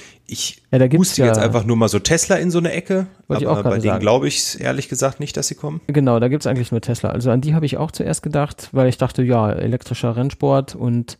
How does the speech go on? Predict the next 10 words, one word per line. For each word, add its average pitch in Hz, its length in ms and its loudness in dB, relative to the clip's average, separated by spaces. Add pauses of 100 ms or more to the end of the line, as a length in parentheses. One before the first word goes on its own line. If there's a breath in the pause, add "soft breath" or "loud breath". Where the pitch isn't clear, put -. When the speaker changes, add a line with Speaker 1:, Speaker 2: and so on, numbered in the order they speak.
(480 soft breath)
Speaker 2:
äh, 113 320 4
amerikanischer 120 640 -2
Hersteller, 135 560 2
da, 117 240 2 (100)
äh, 113 220 -2
drängt 135 300 -2
sich - 120 -12
das - 160 -8
quasi 139 380 -2
auf. 165 280 -2